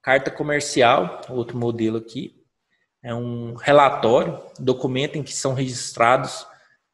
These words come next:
os resultados de uma experiência, de um procedimento ou de uma ocorrência. O relatório pode apresentar as seguintes partes: título,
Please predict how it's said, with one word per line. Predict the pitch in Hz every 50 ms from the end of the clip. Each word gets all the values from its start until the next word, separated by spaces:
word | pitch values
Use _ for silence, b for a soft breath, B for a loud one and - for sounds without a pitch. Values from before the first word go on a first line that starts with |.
| _ _ _ _ -
os | 120 123
resultados | 135 151 156 165 160 - - 127 127 131 131 131 131 -
de | - 143
uma | 143
experiência, | 143 - - - 139 127 127 120 113 113 123 139 - - - _ _ _
de | - 151
um | 143
procedimento | - 143 151 135 - 151 131 127 127 123 117 120 131 127 - -
ou | 131 131 131 131
de | 131
uma | 139 139 143
ocorrência. | 139 143 175 156 131 117 101 90 - - - - _ _ _ _
O | -
relatório | 113 120 120 120 120 - - 120 131 127 -
pode | 135 127 131
apresentar | 127 - 135 123 127 127 - 123 120
as | 117 - -
seguintes | - 120 127 143 160 - -
partes: | - - 113 101 - - - - - - - b b b b b b _ _
título, | - - 143 175 180 - - - -